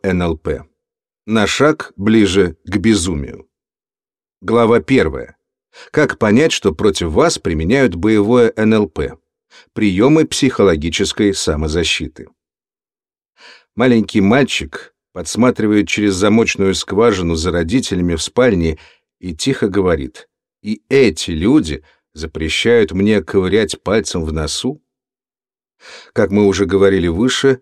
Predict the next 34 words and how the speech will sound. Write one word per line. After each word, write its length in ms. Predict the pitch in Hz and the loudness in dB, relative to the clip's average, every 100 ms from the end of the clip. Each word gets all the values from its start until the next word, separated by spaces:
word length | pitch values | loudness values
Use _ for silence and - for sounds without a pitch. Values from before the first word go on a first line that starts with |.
| _ | _
боевое 580 | - 95 85 80 110 127 - | -2 0 0 2 2 2 2
Н 140 | 104 | 0
Л 160 | 95 80 | 0 -2
П 200 | 87 80 | -4 -4
существует. 920 | - 90 - - - 78 62 - _ - - _ | -4 -4 -4 -6 -8 -10 -12 -18 _ -20 -20 _
Его 300 | - 120 165 | -4 0 2
используют 720 | 131 - 151 139 101 110 85 - | 2 0 2 2 4 0 0 -4
те, 220 | 160 156 | 2 2
от 120 | 107 | 2
кого 300 | 101 98 139 | 0 0 2
мы 140 | 123 | 2
этого 340 | 127 123 120 107 | 2 -2 0 0
меньше 460 | 98 127 160 - | 2 2 2 -2
всего 320 | 127 - 117 120 | -2 -2 2 2
ожидаем. 560 | 101 87 76 69 71 - _ _ | 2 -4 -6 -8 -10 -14 _ _
Наши 260 | 160 160 | -4 0
друзья, 600 | 110 98 80 78 123 151 123 | 0 0 -2 0 2 2 -2
родные, 540 | 76 73 85 139 127 | -8 -6 0 2 2
близкие 600 | 78 107 151 - - 107 | 0 0 -2 -2 -2 -2
и 280 | 104 113 107 | 0 0 -2
просто 380 | - 143 - 101 | 0 -2 -2 -2
знакомые. 640 | 101 104 - 76 67 - _ _ _ _ _ - - - | -2 -2 -4 -8 -10 -14 _ _ _ _ _ -20 -20 -2
Насколько 520 | 123 - 175 151 139 | 0 2 2 2 2
удобнее 640 | 143 131 107 156 95 92 90 | 0 0 2 2 2 -2 -2
было 320 | 85 160 95 | 0 2 2
бы, 160 | 76 | 0
если 320 | 80 110 110 110 | -2 -2 -2 -2
бы 160 | 95 | -2
боевое 580 | 87 117 123 110 120 92 | 0 2 2 2 2 2
Н 220 | 98 95 | 0 -4
Л 160 | 87 80 | -4 -2
П 240 | 156 160 - _ _ | 0 0 -2 _ _
применяли 520 | - 139 143 156 156 139 | -10 -2 0 2 4 4
лишь 280 | 131 127 | 2 0